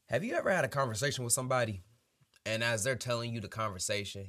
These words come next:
you know what I mean? Like, as you're starting to listen to the conversation, you start to notice certain details within the story. You know what I'm talking about? Like, as they're telling you the story, you,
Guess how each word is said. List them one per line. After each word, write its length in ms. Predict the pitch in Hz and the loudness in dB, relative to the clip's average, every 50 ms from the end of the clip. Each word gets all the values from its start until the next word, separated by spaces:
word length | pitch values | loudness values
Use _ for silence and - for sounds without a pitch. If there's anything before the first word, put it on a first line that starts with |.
| 92 - | -12 -10
you 100 | - 107 | -6 -4
know 80 | 113 113 | -2 -2
what 80 | 110 | -2
I 60 | 107 | -4
mean? 180 | 104 101 107 104 | -4 -6 -6 -4
Like, 180 | 101 95 92 101 | -4 -4 -4 -4
as 180 | 104 101 95 95 | -4 -4 -4 -4
you're 80 | 110 | -4
starting 260 | 104 - 120 110 104 | -2 -2 -2 -2 -2
to 60 | 92 85 | -2 -6
listen 440 | 85 87 101 101 - - 107 101 87 | -6 -4 -4 -4 -4 -6 -6 -8 -8
to 260 | - - 104 104 101 | -8 -8 -6 -6 -6
the 80 | 98 85 | -8 -8
conversation, 840 | - 92 80 92 82 76 82 - - 80 82 80 - - - 90 95 95 _ _ _ _ _ _ _ _ _ _ - | -8 -8 -8 -8 -8 -6 -6 -6 -4 -6 -6 -8 -10 -10 -12 -14 -16 -16 _ _ _ _ _ _ _ _ _ _ -12
you 220 | - 95 107 113 107 | -6 -2 -2 0 0
start 380 | - - - 113 110 104 - | 0 4 6 6 6 6 4
to 260 | - 101 98 95 95 | 2 0 0 0 0
notice 400 | 92 92 101 104 101 98 95 92 | 0 -2 -2 -2 -2 -2 -2 -2
certain 320 | - - 107 101 98 92 90 | -2 0 0 -2 -2 -4 -6
details 580 | 80 95 95 90 - 95 95 92 95 92 - | -6 -6 -6 -6 -4 -4 -4 -4 -4 -4 -6
within 300 | 95 90 - - 98 90 | -8 -8 -6 -6 -8 -6
the 60 | 82 80 | -6 -6
story. 420 | - - 98 95 95 92 85 78 _ _ _ _ _ _ _ _ _ _ _ _ | -6 -6 -4 -4 -6 -6 -8 -10 _ _ _ _ _ _ _ _ _ _ _ _
You 100 | - 101 | -4 0
know 80 | 120 139 | 2 4
what 80 | 139 131 | 4 4
I'm 80 | 123 | 4
talking 260 | 104 139 131 120 139 | 2 2 0 2 2
about? 200 | 135 127 123 120 | 2 2 4 4
Like, 180 | 117 110 107 104 | 4 4 4 4
as 180 | 117 117 113 104 | 4 2 2 2
they're 140 | 147 160 | -2 -2
telling 320 | 160 - - 156 147 143 135 | -2 0 0 0 0 0 -2
you 80 | 131 | -4
the 60 | 101 101 | -4 -6
story, 360 | - - 123 127 123 120 117 | -4 -2 2 2 2 2 2
you, 280 | 113 120 127 123 117 | 0 -2 -2 -2 -4